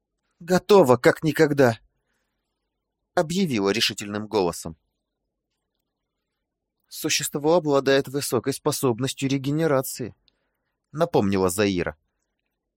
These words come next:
"Слиться с ним будет непросто, особенно для Петы. Неподавленная чужая сила может лишить ее разума".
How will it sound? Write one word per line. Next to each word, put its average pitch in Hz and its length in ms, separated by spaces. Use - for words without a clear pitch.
"Слиться 170 480
с - 120
ним 120 180
будет 131 300
непросто, 127 520
особенно 135 480
для 131 220
Петы. 104 360
Неподавленная 123 800
чужая 131 340
сила 127 460
может 123 440
лишить 127 360
ее 120 180
разума". 95 460